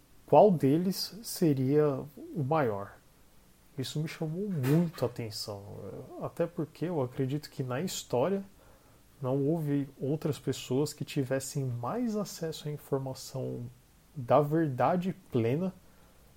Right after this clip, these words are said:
do que os discípulos de Jesus, andando com ele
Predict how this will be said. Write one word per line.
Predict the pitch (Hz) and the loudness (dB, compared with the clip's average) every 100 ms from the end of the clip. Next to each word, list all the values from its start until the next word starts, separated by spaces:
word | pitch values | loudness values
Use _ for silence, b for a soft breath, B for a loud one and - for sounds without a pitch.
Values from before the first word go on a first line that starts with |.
| - | -10
do | 127 135 | -4 -4
que | 131 127 135 147 127 117 | 0 0 2 2 -2 -4
os | 131 120 | -2 0
discípulos | 135 - 127 - 147 143 143 - | 0 2 -2 -2 -2 0 -2 -6
de | 135 123 | -8 -6
Jesus, | 127 160 120 113 107 104 | -4 -6 -6 -6 -6 -6
andando | 113 120 143 | -2 0 0
com | 127 127 117 | -4 -6 -4
ele | 131 127 113 | -2 -4 -6